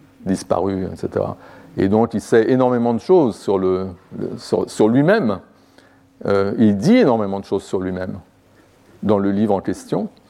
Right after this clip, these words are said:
mais rien de ce qu'il dit ou de ce qu'il pense, quand il pense à ces choses sur lui-même, ne sont des choses qu'il pourrait exprimer en disant « je »,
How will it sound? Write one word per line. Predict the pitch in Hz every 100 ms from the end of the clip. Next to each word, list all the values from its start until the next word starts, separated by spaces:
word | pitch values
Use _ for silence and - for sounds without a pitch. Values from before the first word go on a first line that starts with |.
| _ -
mais | 107 123 135
rien | 101 92 147 170
de | 127
ce | -
qu'il | - 107
dit | 95 160 233
ou | 147
de | 101
ce | 95 -
qu'il | 98
pense, | - 170 196 185 - -
quand | 98 -
il |
pense | 92 117 117 -
à |
ces | - 101
choses | - 113 104
sur | - 147
lui-même, | 117 101 120 165 123 98
ne | 101
sont | - 110
des |
choses | 101 - 165 156
qu'il | 110
pourrait | - 107
exprimer | 107 - 101 135 156 - _
en | 101
disant « | 101 101 101 95
je », | 92 165